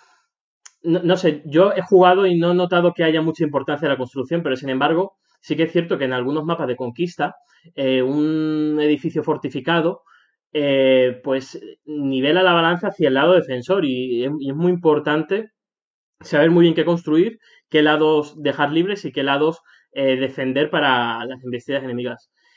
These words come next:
Y sobre todo, otra cosa que la comunidad demandaba muchísimo y que se le ha dado muchísima importancia por parte de daesh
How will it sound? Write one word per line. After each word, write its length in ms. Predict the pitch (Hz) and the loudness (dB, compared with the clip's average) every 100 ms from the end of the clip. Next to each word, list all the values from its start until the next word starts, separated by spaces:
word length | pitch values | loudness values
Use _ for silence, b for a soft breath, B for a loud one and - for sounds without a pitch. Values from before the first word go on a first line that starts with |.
| _ | _
Y 100 | - | -4
sobre 240 | 160 147 | 0 0
todo, 300 | 143 185 165 | 4 4 4
otra 320 | 151 151 175 | 0 0 -2
cosa 340 | 170 175 190 180 | -2 -4 -4 -4
que 100 | 156 | -4
la 140 | 139 | -4
comunidad 400 | 135 131 135 175 | -4 -4 -2 -2
demandaba 400 | 156 147 143 170 | -4 -4 -4 -4
muchísimo 680 | 165 139 131 - 175 190 185 | -4 -6 -6 -8 -6 -4 -4
y 60 | 175 | -4
que 240 | 139 131 | -4 -6
se 160 | 131 143 | -8 -6
le 60 | |
ha 40 | 135 | -2
dado 200 | 147 160 | -2 -4
muchísima 340 | 151 165 160 | -6 -6 -6
importancia 440 | 143 139 147 139 143 | -6 -6 -6 -4 -4
por 140 | 127 | -4
parte 220 | 135 127 | -6 -6
de 60 | 123 | -6
daesh 200 | 139 | -6